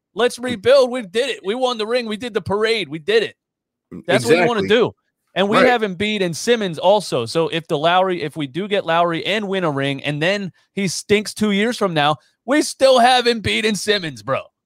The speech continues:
Speaker 2: That's what I'm saying. The
Speaker 1: <laughs>
Speaker 2: Raptors gave the face of their franchise away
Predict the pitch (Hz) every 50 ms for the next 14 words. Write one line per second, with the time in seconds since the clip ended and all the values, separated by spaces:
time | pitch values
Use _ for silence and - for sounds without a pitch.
0 | _ - - 202 - - 330 269 233 214 - - 240 240 185 143 135 143 160 147
1 | 139 180 220 269 - - 320 277 180 165 214 220 220 202 156 175 151 - - -
2 | 185 214 220 - 214 202 180 170 160 - - 160 170 185 214 220 - 151 120 110
3 | 107 98 107 110 104 101 98 92 92 92